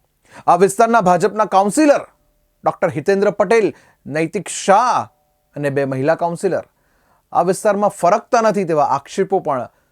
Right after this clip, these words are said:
સ્થાનિક લોકોએ કર્યા છે. આ વિસ્તારમાં પાણી ભરાય છે છતાંય પાણીનો નિકાલ થતો નથી. ઉબડખાબડ રસ્તાના કારણે અને વધુ પડતા ગાબડાઓના કારણે આ વિસ્તારના લોકો હેરાન પરેશાન થઈ ગયા છે.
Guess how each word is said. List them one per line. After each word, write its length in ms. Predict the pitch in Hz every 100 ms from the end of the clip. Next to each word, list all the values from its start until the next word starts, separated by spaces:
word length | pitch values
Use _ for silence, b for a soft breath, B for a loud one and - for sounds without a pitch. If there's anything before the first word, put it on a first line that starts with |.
| _ _ _ _
સ્થાનિક 520 | - - 170 147 135 117
લોકોએ 240 | 104 98
કર્યા 300 | - 69 69 - -
છે. 60 | - _ _ _ _ B B B -
આ 120 | 180
વિસ્તારમાં 580 | 190 202 247 247 240 233
પાણી 300 | 202 202 185
ભરાય 400 | 151 151 185 220
છે 280 | - 190
છતાંય 480 | 208 - 151 180 202
પાણીનો 400 | 202 165 165 156
નિકાલ 340 | 143 131 131 117
થતો 380 | - 120 170
નથી. 440 | 196 202 - 196 202 b b
ઉબડખાબડ 580 | 165 202 214 202 170 156
રસ્તાના 440 | 135 131 151 139
કારણે 680 | 127 - 147 240 277 214 - _ _ _ _ b
અને 140 | 185 202
વધુ 280 | 196 190 240
પડતા 320 | 233 202 202
ગાબડાઓના 600 | 165 160 165 180 175 156
કારણે 640 | - 165 254 247 175 107 _ _ _ _ _ _ _ b b b b
આ 80 | 180
વિસ્તારના 420 | 160 160 214 208
લોકો 340 | 196 170 151 120
હેરાન 280 | 127 131
પરેશાન 420 | 113 110 101 101 98
થઈ 160 | 113
ગયા 220 | - -
છે. 180 | - -